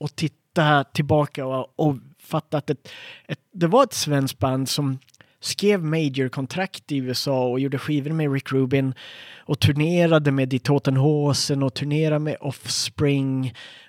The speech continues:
och du vet, gjo-, gjorde såna saker som ingen i Sverige riktigt brydde sig om. Det är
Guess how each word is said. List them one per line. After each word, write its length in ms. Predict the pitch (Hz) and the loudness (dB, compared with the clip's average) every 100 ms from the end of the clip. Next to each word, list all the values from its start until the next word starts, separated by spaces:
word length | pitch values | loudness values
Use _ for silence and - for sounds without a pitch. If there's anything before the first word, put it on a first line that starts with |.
| - | -2
och 120 | 151 | 2
du 80 | 131 | 4
vet, 420 | 127 127 - - - - - - - - _ _ _ - | 4 2 -2 -12 -16 -20 -20 -20 -20 -20 _ _ _ -10
gjo-, 220 | 147 - - - _ | -6 -6 -8 -20 _
gjorde 300 | 202 202 208 | -4 -2 0
såna 560 | - - 214 226 226 220 | -2 -2 -2 -2 0 -2
saker 800 | - 156 110 - 135 127 123 - _ _ - | 2 2 2 -2 0 0 -2 -8 _ _ -16
som 320 | - 202 196 160 | -6 -2 -2 0
ingen 960 | 226 208 202 254 269 254 220 185 180 | 4 4 4 2 0 -2 -4 -6 -10
i 180 | 165 190 | -8 -6
Sverige 540 | - 196 196 190 196 | -4 0 0 0 -4
riktigt 400 | 196 196 - 175 | -4 -6 -8 -6
brydde 360 | - 190 180 196 | -4 -4 -4 -2
sig 260 | - 214 190 - - | 0 0 -2 -8 -6
om. 640 | 262 359 247 123 104 117 127 - - _ _ - - | -2 2 2 0 -2 -4 -6 -8 -18 _ _ -20 -12
Det 60 | |
är 40 | 277 | -8